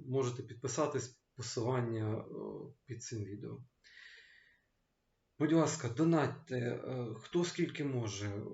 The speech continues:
чи гривню, чи п'ять гривень. Будь ласка, любий донат є важливим. Оці, е, гроші, які вже назібрані, вони якраз були назібрані,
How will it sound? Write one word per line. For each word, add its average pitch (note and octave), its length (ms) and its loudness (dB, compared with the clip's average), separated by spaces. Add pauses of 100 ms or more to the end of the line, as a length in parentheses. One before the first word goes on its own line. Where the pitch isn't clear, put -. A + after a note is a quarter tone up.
(280)
чи F3 180 4
гривню, C#3+ 500 4
чи - 160 -4
п'ять C#3 240 0
гривень. A#2+ 840 -2 (760)
Будь C#3 320 0
ласка, D3+ 680 2
любий C3 720 2
донат B2 680 2
є C3 280 4
важливим. A2 800 -2 (800)
Оці, D#3 460 4
е, B2 200 4 (800)
гроші, C#3+ 440 0
які A2 260 -4
вже A#2 320 2
назібрані, G#2+ 680 -4
вони B2 280 -2
якраз C3 380 0
були A2+ 300 -6
назібрані, G#2+ 580 -4